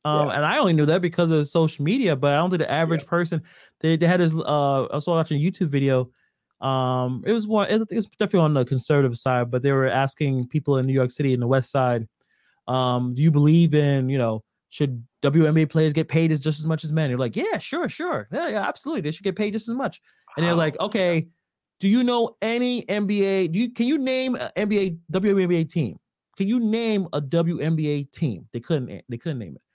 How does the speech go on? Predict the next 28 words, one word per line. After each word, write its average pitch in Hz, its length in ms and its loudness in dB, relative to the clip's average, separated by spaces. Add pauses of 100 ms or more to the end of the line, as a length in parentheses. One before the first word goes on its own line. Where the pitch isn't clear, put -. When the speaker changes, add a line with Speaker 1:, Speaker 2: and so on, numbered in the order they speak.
(180)
Speaker 1:
Like, 175 180 0
do 175 60 -2
you, 214 80 4
Speaker 2:
I - 0 -
mean, - 160 6
Speaker 1:
like, - 0 -
Speaker 2:
so - 140 0
Speaker 1:
can 98 40 4
you 143 140 8
Speaker 2:
how, 170 200 4
so 143 180 0
LeBron's 123 600 6
Speaker 1:
<laughs> - 20 0
Speaker 2:
making, 98 360 -2
these 120 180 -4
guys, 123 300 0
the 117 220 -6
N 123 60 -2
B 120 80 0
A 110 40 0
players 107 220 -2
are 98 40 -8
making 98 200 -6
forty, 98 240 -8
fifty 87 240 -16
million 80 240 -12
a 73 40 -16
year. 73 260 -18